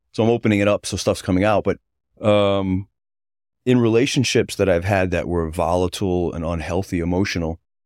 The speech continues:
and I, I don't raise my voice. I don't yell. I don't get toxic. I'm really good about that. But I'm, I was horrible at protecting myself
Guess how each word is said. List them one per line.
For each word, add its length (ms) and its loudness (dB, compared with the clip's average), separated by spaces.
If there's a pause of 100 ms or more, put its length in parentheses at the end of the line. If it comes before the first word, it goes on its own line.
(340)
and 180 0 (320)
I, 120 -8 (120)
I 80 0
don't 160 2
raise 200 0
my 140 0
voice. 420 -2
I 80 -8
don't 220 -4
yell. 540 -2
I 40 -4
don't 180 0
get 220 -4
toxic. 680 -6
I'm 80 -2
really 180 2
good 320 -2
about 300 -2
that. 200 -2 (300)
But 120 -4
I'm, 120 -4 (180)
I 60 -10
was 200 -8
horrible 800 -2 (280)
at 140 -10
protecting 500 -6
myself 560 -10